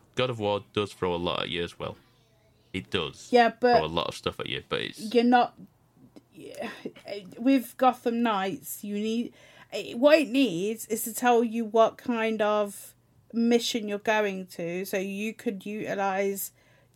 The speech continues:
Speaker 2: your heroes a bit more, because sometimes you're going into it, like what, when I was playing it, like, and there would be security, and your best person for security is Batgirl, and the other
Speaker 1: Mm-hmm.
Speaker 2: ones don't have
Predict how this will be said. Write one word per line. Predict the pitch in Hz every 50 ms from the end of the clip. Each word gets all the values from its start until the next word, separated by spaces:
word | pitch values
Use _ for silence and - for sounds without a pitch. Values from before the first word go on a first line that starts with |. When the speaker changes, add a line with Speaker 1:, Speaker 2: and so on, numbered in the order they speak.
| 196 196
Speaker 2:
your | 214 208 202 196 190 190 190 190 190 190 185 185 185 185 185 - - _ _ _ _ - -
heroes | 190 - 226 214 208 202 196 185 170 170 180 185 180
a | -
bit | - 175 - -
more, | 175 175 175 180 185 180
because | 185 202 - - 214 202 -
sometimes | 226 208 214 220 - 226 202 196 208 -
you're | 202
going | - 220 202 190 190 202
into | 214 226 226 220 - - -
it, | 160 156 165 185 190 - - _ _ _ _ _ _ _ _ _ - -
like | 208 208 220 208 - -
what, | 208 196 170 196
when | 208 208 202
I | 190 190
was | 190 202 196
playing | - - 202 196 196 190 190
it, | 190 190 - -
like, | 180 196 196 196 180 - -
and | 202 208 208
there | 208 202
would | 196 202 196
be | 208 208 202 202 202 208
security, | 202 - - - - - 247 226 220 208 196 - - 170 175 175 -
and | - 202 208
your | 214 208
best | 214 208 208 -
person | - 226 208 196 190 185
for | - - 208
security | - - - - 233 233 226 220 - -
is | 185 185
Batgirl, | - - 226 - - _ - - - 139 - - - _ _ _ _ _ _ - - - -
and | - 214 220
the | 220 233
other | 240 226 240 233
Speaker 1:
Mm-hmm. | 220
Speaker 2:
ones | 208 202 190 208 202 -
don't | - 220 208 208 196 185
have | - - 226 220 214 208 202 202 - - -